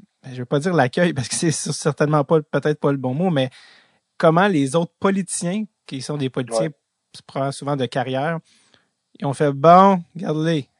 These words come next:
Speaker 1: Regarde-les, lui qui s'en vient là, avec ses gros coups de poing, puis six pieds quatre, puis il va nous frapper
Speaker 2: Ouais.
Speaker 1: physiquement dans le parking, ou je sais pas. »
Speaker 2: <laughs>
Speaker 1: Non, mais sérieusement, je veux savoir quelle était,
Speaker 2: Ouais.
Speaker 1: comment t'as senti, euh, la réaction des gens à l'Assemblée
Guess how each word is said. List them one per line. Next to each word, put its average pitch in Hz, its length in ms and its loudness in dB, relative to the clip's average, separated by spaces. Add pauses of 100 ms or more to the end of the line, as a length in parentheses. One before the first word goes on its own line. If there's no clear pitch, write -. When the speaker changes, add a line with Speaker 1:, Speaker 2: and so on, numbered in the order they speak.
(140)
Speaker 1:
Regarde-les, 156 340 -4
lui 135 140 -2
qui - 100 -10
s'en 135 180 -4
vient 131 220 -4
là, 127 80 -2
avec 123 160 -4
ses 135 220 -4
gros 139 180 0
coups - 140 -10
de - 40 -20
poing, 147 300 -4
puis 135 100 -14
six - 160 -10
pieds 131 160 -8
quatre, 143 280 -6
puis 123 260 -8 (540)
il - 20 -12
va 131 80 -8
nous 135 100 -4
frapper 143 360 -4
Speaker 2:
Ouais. 131 180 8
Speaker 1:
physiquement 139 300 0
dans 143 80 2
le 131 60 -4
parking, 139 420 -2
ou 139 80 -2
je 127 80 -8
sais 131 120 -4
pas. » 175 140 0 (220)
Speaker 2:
<laughs> 147 100 -2
Speaker 1:
Non, 170 220 4
mais 151 260 0
sérieusement, 180 460 0
je 170 60 -2
veux 170 60 -2
savoir 156 400 0 (140)
quelle 165 180 0
était, 175 440 -2
Speaker 2:
Ouais. 190 60 -8 (920)
Speaker 1:
comment 175 260 4
t'as 185 160 0
senti, 165 640 -4 (600)
euh, 123 480 -2 (160)
la 127 240 0
réaction 147 440 -2
des 127 260 -2
gens 139 300 -4
à 135 140 -4
l'Assemblée 123 600 -4